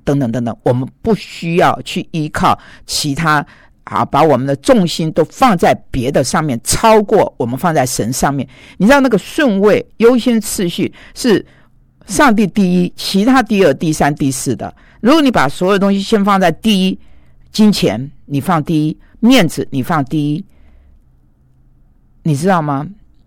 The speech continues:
你迟早你会出问题，你不会有，有，有，有平安喜乐的。所以呢，求主帮助我们。那今天的这种引用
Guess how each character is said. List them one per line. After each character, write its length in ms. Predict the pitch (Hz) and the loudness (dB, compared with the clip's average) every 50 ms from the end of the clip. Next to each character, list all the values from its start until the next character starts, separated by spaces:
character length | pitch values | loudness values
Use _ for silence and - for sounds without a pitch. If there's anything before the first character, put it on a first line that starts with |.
| _ _ _ _ _ _ _ _ _ _ _ _ | _ _ _ _ _ _ _ _ _ _ _ _
你 100 | - 156 | -6 -6
迟 260 | 143 - - - 165 156 | -6 -6 -4 -4 -4 0
早 200 | - - 120 120 | 0 0 0 0
你 80 | 120 | 0
会 120 | 131 151 139 | -2 -4 -4
出 220 | - - - 143 | -6 -8 -8 -6
问 180 | 131 135 120 110 | -4 -4 -6 -6
题， 320 | - - - 62 62 - - _ | -8 -12 -16 -16 -16 -20 -18 _
你 100 | - 135 | -8 -6
不 160 | 131 - 139 147 | -6 -4 -4 -2
会 180 | 165 156 131 | -2 0 -2
有， 240 | 123 104 82 - - - _ | -2 -4 -8 -10 -14 -18 _
有， 220 | - 131 107 98 - - | -10 -8 -8 -8 -8 -10
有， 280 | 120 117 101 92 90 - _ | -10 -8 -8 -10 -12 -12 _
有 100 | 117 110 | -12 -12
平 260 | 101 - - 117 117 | -12 -10 -8 -6 -6
安 160 | 123 120 127 | -6 -6 -6
喜 240 | 127 - - - 71 | -8 -10 -14 -14 -14
乐 180 | 78 104 117 98 | -12 -10 -10 -12
的。 140 | - - 123 - _ _ _ - - - - _ | -12 -16 -20 -20 _ _ _ -20 -20 -20 -20 _
所 160 | - - 254 | -4 -2 0
以 40 | 269 | 2
呢， 160 | 247 240 226 214 | 2 2 2 0
求 180 | 208 - 175 165 | -2 -2 -4 -2
主 160 | 156 - 127 | -2 -4 -4
帮 220 | - - 151 151 | -4 -4 -4 -4
助 160 | 151 - 160 | -4 -4 -4
我 100 | 135 123 | -4 -4
们。 220 | 98 104 95 76 - - _ _ _ _ _ _ _ _ | -6 -6 -10 -14 -16 -20 _ _ _ _ _ _ _ _
那 220 | 180 190 190 170 156 | -2 0 0 0 0
今 200 | - - 202 202 | -2 -2 0 2
天 300 | 202 220 208 202 202 208 - | 2 2 2 0 -2 -4 -4
的 340 | - 185 156 135 127 120 - - - - - - | 0 0 2 2 2 0 -2 -6 -14 -20 -18 -8
这 140 | - 175 | -6 -4
种 280 | 156 - 139 107 110 104 - _ | -2 -2 -2 -4 -4 -6 -10 _
引 200 | - 139 123 117 131 | -6 -4 -4 -2 0
用 200 | 165 202 175 120 | 0 0 0 -2